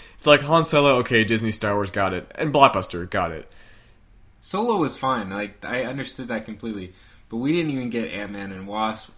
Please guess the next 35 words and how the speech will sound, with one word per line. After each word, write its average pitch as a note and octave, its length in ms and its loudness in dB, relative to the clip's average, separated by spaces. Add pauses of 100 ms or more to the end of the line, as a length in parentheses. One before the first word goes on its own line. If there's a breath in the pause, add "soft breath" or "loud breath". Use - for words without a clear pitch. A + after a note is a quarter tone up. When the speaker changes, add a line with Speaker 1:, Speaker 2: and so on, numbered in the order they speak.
(240 soft breath)
Speaker 2:
or C3 140 -2
Speaker 1:
No, D#3 160 10
it C#3 60 12
Speaker 2:
Infinity B2 240 6
Speaker 1:
was - 140 4
just C#3 160 4
Speaker 2:
trailer. C3 200 8
Speaker 1:
like F2 220 -4
Speaker 2:
I'm A2+ 80 -10
like, C3+ 180 -6
"What D3 460 -2
is G3 160 -2
going F#3 340 -2
on?" F3+ 360 -2 (840 soft breath)
Speaker 1:
It's B2+ 100 -8
like, C3+ 140 2
it's C3 260 -2
like, B2+ 100 2
you C3 100 4
know D3 100 6
who's D3 160 2
also C#3 240 4
was C3 200 0
very C3 240 4 (100)
overly B2+ 280 0
confident? B2 500 -2 (680)
Marvel, C#3 320 0
you B2+ 80 0
know B2 80 -4
who B2 60 2
also A#2 260 4
had B2+ 100 0
that B2 120 -2
same A#2+ 180 -2
overconfidence? B2 720 -2